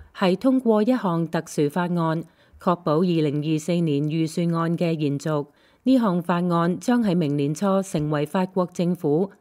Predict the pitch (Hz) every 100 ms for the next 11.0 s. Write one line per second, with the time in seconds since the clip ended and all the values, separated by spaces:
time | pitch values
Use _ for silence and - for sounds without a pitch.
0 | _ 175 160 160 170 151 160 170 240 233
1 | 233 208 180 175 220 220 185 156 160 180
2 | 185 170 143 139 147 _ _ _ 185 175
3 | 170 220 214 208 160 156 - 190 240 240
4 | 190 180 180 175 170 160 160 170 165 170
5 | 180 156 156 170 165 190 185 180 185 190
6 | 233 208 175 175 - - _ 285 285 226
7 | 175 196 147 147 208 208 202 143 156 175
8 | 185 180 - _ _ _ 165 175 175 -
9 | 196 185 185 _ _ - 165 160 160 202
10 | 190 165 180 - 240 226 156 143 151 143